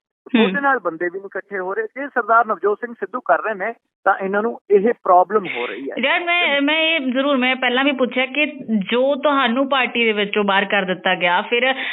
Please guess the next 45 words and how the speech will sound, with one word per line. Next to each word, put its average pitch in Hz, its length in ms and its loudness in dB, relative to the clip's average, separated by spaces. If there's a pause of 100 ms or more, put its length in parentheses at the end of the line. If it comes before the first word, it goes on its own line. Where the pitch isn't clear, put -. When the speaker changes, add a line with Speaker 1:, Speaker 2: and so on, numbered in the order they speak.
(140)
Speaker 1:
ਨਵਜੋਤ 220 480 0
ਸਿੰਘ 359 220 0
ਸਿੱਧੂ 330 680 0
ਨਾਲ 247 400 2
ਇਹ 254 300 2
ਜਿਹੜੀ 233 240 0
ਆ 254 80 2
ਖੁੰਦਕ 233 500 0
ਆ 208 220 2
ਜਾਂ 220 140 2
ਕੁਛ 240 300 -2
ਵੀ 262 120 2
ਆ, 262 60 2
ਉਹ 285 280 2
ਹੋਣਾ 247 220 2
ਚਾਹੀਦਾ 202 460 0
ਸੀ, 220 200 0
ਫਿਰ 311 180 -2
ਤੁਹਾਨੂੰ 311 460 -2
ਪਾਰਟੀ 320 300 0
ਦੇ 302 100 0
ਵਿੱਚੋਂ 285 280 0
ਬਾਹਰ 277 200 2
ਕਿਉਂ 262 200 -2
ਕੀਤਾ - 260 -4
ਗਿਆ? - 140 -6 (1120)
Speaker 2:
ਦੇਖੋ, - 540 0
Speaker 1:
ਹੂੰ। 196 500 -2 (100)
Speaker 2:
ਇਹ 196 220 4 (100)
ਤਾਂ, 208 180 4
ਮੈਂ 165 240 -2
ਤਾਂ 185 140 -4
ਇੱਕ 185 160 -12
ਬਹੁਤ 185 300 2
ਛੋਟਾ 180 240 0
ਸਿਪਾਹੀ 165 640 -2
ਹਾਂ। 117 120 -10 (340)
Speaker 1:
ਜੀ। 208 60 2
Speaker 2:
ਇਹ 233 160 4
ਜੋ, 415 120 -10 (180)
ਇਹ 226 160 2
ਸੋਚਦੇ 196 380 -6
ਨੇ 226 140 -6
ਕਿ 233 460 -10
ਸ਼ਾਇਦ 196 680 0